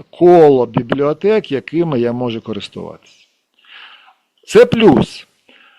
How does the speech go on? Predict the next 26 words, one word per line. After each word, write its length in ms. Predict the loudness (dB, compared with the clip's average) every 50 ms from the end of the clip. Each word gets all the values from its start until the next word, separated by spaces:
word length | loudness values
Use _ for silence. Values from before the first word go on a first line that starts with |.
| _ _ _ -6
А 100 | -2 0
що 300 | 2 2 2 2 2 2
мінус? 720 | 2 2 2 2 0 -2 -4 -8 -12 -18 -20 -20 -20 -20 -20 _ _ -14 -12 -8 -4
А 120 | -2 0
мінус 520 | 0 0 0 0 0 0 0 0 0 -2 -2
то, 240 | 2 4 4 6 6
що 460 | 4 2 2 2 4 4 4 4 2
додати 800 | 2 0 0 0 0 0 0 0 2 2 2 2 0 -2 -6 -6
щось 480 | -4 -4 -4 -4 -4 -6 -10 -10 -10 -6
я 200 | -4 -2 -2 -2
не 200 | -2 -4 -6 -6
можу 680 | -6 -6 -4 0 0 0 0 0 -2 -6 -10 -14 -18 -20 _ _ _ -20
в 480 | -20 -12 -4 2 4 4 4 2 0 -6 _ _ _ _ _ _ _ _
вбудовані 840 | -16 -14 -8 -4 -4 -2 0 2 2 2 2 2 0 -2 -4 -6 -8 -6 -4
Python 420 | -4 -4 -4 -4 -8 -10 -12 -12
інструмент. 600 | -12 -14 -16 -14 -12 -12 -10 -10 -10 -12 -14 -18 _ _ -12
Якщо 280 | -8 -6 -2 -2 -2 -2
мені 240 | -2 -2 -4 -6
цього 480 | -6 -6 -2 -2 0 0 0 0 -2 -2
мало, 540 | -2 -2 -2 0 0 -2 -2 -4 -6 -8 -12 _ _ -8
не 100 | -6 -6
вистачає, 720 | -6 -6 -6 -6 -8 -8 -6 -4 -4 -2 0 0 0 -2
наприклад, 520 | -2 -4 -6 -6 -6 -8 -6 -6 -8 -8 -6
там 180 | -6 -6 -6 -4
мені 340 | -4 -6 -6 -6 -6 -8 -8
хочеться 640 | -6 -6 -6 -6 -6 -8 -10 -12 -12 -12 -10 -10